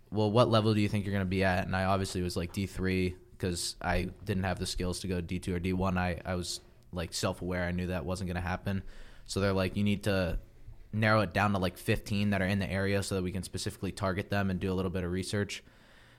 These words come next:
So I think I did that, like, preliminary research, and I saw Hood. Um, I ended up going to one of the camps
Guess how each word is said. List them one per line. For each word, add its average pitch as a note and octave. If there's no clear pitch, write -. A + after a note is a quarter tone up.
So G#2+
I G2+
think A#2+
I G#2
did G2+
that, G#2
like, F#2
preliminary A#2
research, G#2
and F#2
I F2
saw F#2+
Hood. G#2
Um, F#2
I G#2
ended A#2+
up A#2+
going A2+
to G#2
one G2+
of F#2+
the -
camps -